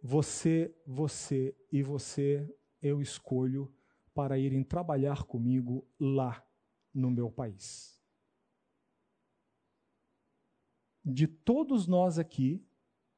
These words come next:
ele escolheu quatro ou cinco. A pergunta é: acaso ele foi injusto com os outros? A resposta é não.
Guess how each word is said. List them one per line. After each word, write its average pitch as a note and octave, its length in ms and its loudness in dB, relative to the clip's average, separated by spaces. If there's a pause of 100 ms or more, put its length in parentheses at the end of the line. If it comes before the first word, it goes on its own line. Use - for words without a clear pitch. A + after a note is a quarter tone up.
(180)
ele C#3+ 200 4
escolheu D3 460 2
quatro D#3+ 520 -4
ou D3+ 60 -2
cinco. - 540 -2 (1900)
A D3 80 -4
pergunta D3 600 0
é: G#2+ 220 -6 (1600)
acaso F#3+ 600 0
ele F#3+ 140 6
foi F3 260 0
injusto C#3+ 640 0
com A#2+ 220 -2
os G#2+ 140 -6
outros? D#3 720 -6 (1600)
A C#3 100 -2
resposta A#2+ 720 -4
é A#2+ 40 0
não. B2 400 2